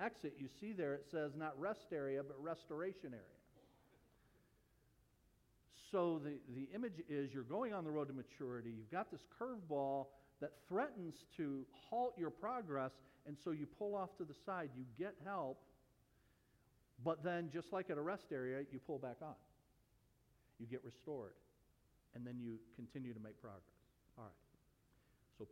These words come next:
proactive discipleship in the phases of life. In the normal course, individuals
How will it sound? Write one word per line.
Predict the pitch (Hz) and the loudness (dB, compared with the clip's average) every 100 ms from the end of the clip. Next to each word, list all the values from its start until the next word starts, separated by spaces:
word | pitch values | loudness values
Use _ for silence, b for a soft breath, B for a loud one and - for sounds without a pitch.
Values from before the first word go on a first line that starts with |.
| - 196 | -2 4
proactive | 202 202 180 202 185 131 | 6 6 4 -2 -8 -8
discipleship | - 117 107 - - - - 135 | -8 -8 -8 -12 -20 -20 -12 -8
in | |
the | 151 | -6
phases | 147 127 113 110 107 | -4 -4 -4 -6 -12
of | 101 | -12
life. | 98 117 | -12 -12
In | 120 | -10
the | 113 117 | -8 -6
normal | 147 202 226 214 | -2 0 -2 -2
course, | 160 110 - - - - - _ - - - - b b b b b b b | -2 -2 -4 -20 -20 -20 -20 _ -20 -20 -20 -20 b b b b b b b
individuals | 175 202 202 190 | 0 2 0 -2